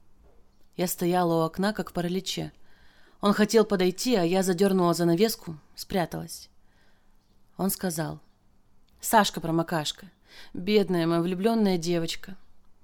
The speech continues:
Ну разве можно влюбляться в такое чудовище? Послушай,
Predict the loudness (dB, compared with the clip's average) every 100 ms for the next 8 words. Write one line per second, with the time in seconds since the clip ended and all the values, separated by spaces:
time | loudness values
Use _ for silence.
0 | -20 -6 2 4 6 6 8 8 8 4
1 | 4 4 4 4 0 -4 0 4 4 2
2 | 4 4 4 0 -4 -8 -16 _ _ -20
3 | _ _ _ _ -20 _ _ -4 -2 0
4 | -2 -2 -6 -12